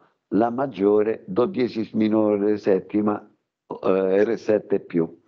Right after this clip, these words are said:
Invece lu-, questo ti serve per fare proprio la canzone. Quando io metto il disco suono questi accordi. Che ha fatto Lucio?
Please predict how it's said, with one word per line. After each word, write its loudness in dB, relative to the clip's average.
Invece 2
lu-, -6
questo 2
ti -4
serve 0
per -2
fare -2
proprio 0
la 2
canzone. -2
Quando -2
io 2
metto 0
il 2
disco 0
suono -2
questi -4
accordi. -4
Che -4
ha 0
fatto 0
Lucio? -4